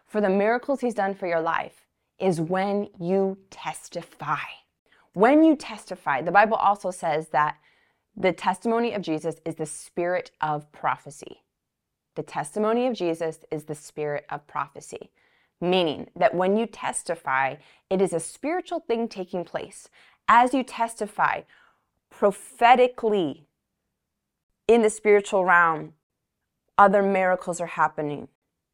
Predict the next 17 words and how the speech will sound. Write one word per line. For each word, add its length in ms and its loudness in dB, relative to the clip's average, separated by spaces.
You, 260 -2
you 280 2
are 200 6
prophesying 1160 2
what 340 2
God 200 2
has 180 -4
done 160 -4
for 140 -4
you, 420 -2
he 200 0
will 160 0
do 200 -4
for 260 -2
others. 600 -4
As 240 6
you 280 0